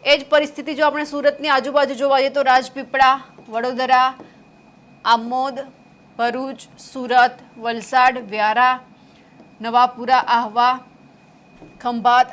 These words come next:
આ બધા વિસ્તારોની અંદર પણ આપણને ભારે વરસાદ દેખાઈ રહ્યો છે. એટલે કે ગુજરાતની ફરી એક વખત આવી સ્થિતિ નિર્માણ થવા પામી છે. જે અત્યારે સ્થિતિનું નિર્માણ થયું છે, કદાચ હવે આપણને આવતા વર્ષે પણ દેખાય, કારણ કે હવે છવ્વીસ તારીખ આજે થઈ ગઈ છે. એટલે કે છવ્વીસ તારીખની અંદર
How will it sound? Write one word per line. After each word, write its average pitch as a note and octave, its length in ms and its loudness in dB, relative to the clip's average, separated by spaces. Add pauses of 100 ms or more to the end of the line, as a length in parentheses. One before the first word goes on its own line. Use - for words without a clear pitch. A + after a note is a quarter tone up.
(100)
આ C4+ 100 2
બધા C#4 260 2
વિસ્તારોની C#4+ 580 -2
અંદર C4+ 180 -2
પણ D4 200 -2
આપણને C4 400 0
ભારે A3+ 280 0
વરસાદ B3 380 -4
દેખાઈ A3+ 300 -4
રહ્યો B3+ 260 -4
છે. C4 120 -10
એટલે C#4 100 -10
કે C4 60 -6
ગુજરાતની B3+ 500 -4
ફરી C4 280 -10
એક C4+ 100 -12
વખત B3+ 280 -8
આવી B3 160 -2
સ્થિતિ B3 280 -14
નિર્માણ A3+ 400 -6
થવા C4+ 200 0
પામી B3+ 360 -4
છે. D#4 120 -8 (1300)
જે A#3+ 140 -4
અત્યારે D4 400 2
સ્થિતિનું E4 420 -6
નિર્માણ D4+ 380 0
થયું D4 280 -2
છે, D4+ 140 -8
કદાચ C#4 420 2
હવે C#4 180 0
આપણને C4 360 2
આવતા A#3+ 320 4
વર્ષે A#3+ 300 0
પણ C#4+ 240 -4
દેખાય, C#4+ 260 0
કારણ A3+ 300 -4
કે C#4 320 -2 (360)
હવે B3 220 2
છવ્વીસ C#4 400 -4
તારીખ C4 300 0
આજે B3 200 -2
થઈ A#3+ 200 -8
ગઈ C#4 200 -4
છે. D4 120 -6
એટલે A3+ 180 -2
કે A3+ 100 -6
છવ્વીસ B3 360 -8
તારીખની A#3+ 480 -4
અંદર A#3 340 -2